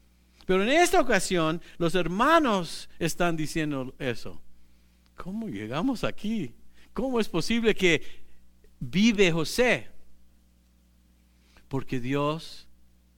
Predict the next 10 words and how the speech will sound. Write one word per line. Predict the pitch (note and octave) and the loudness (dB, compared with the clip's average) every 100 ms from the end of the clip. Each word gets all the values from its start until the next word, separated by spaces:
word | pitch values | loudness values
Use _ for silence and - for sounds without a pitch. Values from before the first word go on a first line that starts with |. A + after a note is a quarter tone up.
| _ _ _ _ _ | _ _ _ _ _
estaba | A2+ - C3+ C3 B2 | -14 -10 -8 -8 -10
con | - A#2+ | -10 -10
él. | C3+ G#2+ E2+ - _ _ _ _ _ _ _ _ _ _ _ _ _ | -10 -10 -14 -20 _ _ _ _ _ _ _ _ _ _ _ _ _
Porque | - A#2+ C3 | -8 -6 -4
el | B2 | -4
Espíritu | - D#3+ D#3+ D3+ C#3 | -4 -4 -4 -4 -8
Santo | - D#3+ D3+ C#3+ C3 | -4 -2 -2 -6 -10
estaba | B2+ - - - - C#3+ C3 B2+ | -10 -14 -18 -16 -4 -2 -2 -4
con | - A#2+ | -8 -6
él. | D3+ C3 F#2 | -6 -6 -10